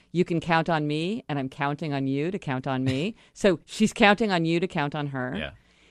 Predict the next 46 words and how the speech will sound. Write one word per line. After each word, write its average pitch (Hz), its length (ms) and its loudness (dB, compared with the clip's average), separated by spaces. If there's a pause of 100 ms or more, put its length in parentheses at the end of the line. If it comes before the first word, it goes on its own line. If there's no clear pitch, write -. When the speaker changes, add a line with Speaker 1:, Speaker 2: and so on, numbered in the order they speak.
(160)
Speaker 1:
And 190 140 2
by 190 80 8
seeing 214 320 2
her 196 80 2
example, 180 640 -2
you're 151 160 -6
gonna 151 140 -6
be 147 120 -4
like, 139 200 -4
"Well, 135 400 0 (560)
like, 147 200 -4
this 180 140 -2
is 202 120 -6
clearly 185 260 -2
something 143 260 -4
we 127 120 -6
can 123 160 -8
do." 98 140 -12 (500)
Speaker 2:
What 196 180 -4
are 214 60 -4
the, 160 100 -6
when 127 180 -6
you're 123 220 -2 (560)
bullying 117 400 -2
people 101 240 -4
about 95 180 -2
happiness, 92 380 -4
what 101 140 -8
are - 20 -2
the 95 120 -2
other 85 140 -4
things 85 220 -6
that 80 60 -12
you 80 100 -8
hone 78 260 -8
in 76 160 -8
on, 67 220 -10
just - 160 -14
like 73 140 -8
at 71 80 -8
a 67 40 -8
cocktail 69 360 -8
party? - 220 -18
Speaker 1:
Oh 214 140 6
my 208 160 6
gosh, 151 300 2